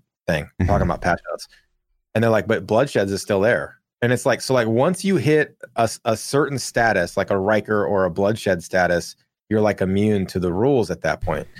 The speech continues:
Speaker 1: But until that, you're not. And it was really weird, the conversation I had. And it was like, I was like,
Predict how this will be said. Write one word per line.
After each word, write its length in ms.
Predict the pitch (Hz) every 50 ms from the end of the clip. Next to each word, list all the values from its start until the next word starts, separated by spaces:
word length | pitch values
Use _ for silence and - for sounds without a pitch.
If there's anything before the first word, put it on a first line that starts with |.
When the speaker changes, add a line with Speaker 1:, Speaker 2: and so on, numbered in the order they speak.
| - - _ _ _ _ _ _ _
Speaker 1:
But 120 | 110 107
until 380 | 110 101 90 - - 165 208 208
that, 320 | 160 113 92 90 90 - -
you're 180 | 104 98 98 92
not. 360 | 92 107 117 117 95 85 - -
And 140 | 107 107 110
it 80 | 113 110
was 180 | 117 110 98 98
really 240 | 117 147 160 165
weird, 320 | 131 107 110 131 139 131 107
the 60 | 113
conversation 640 | - 120 120 117 110 104 - - 117 123 - - 104
I 80 | 98 95
had. 400 | 90 95 95 92 92 90 87 - - _ _ _ _ _ _ _ _ _
And 120 | 110 113 117
it 40 |
was 180 | 117 117 110 98
like, 320 | 113 110 104 101 98 - - _ _ _ _ _ -
I 80 | 107
was 180 | 107 107 104 92
like, 320 | 101 101 98 95 90 -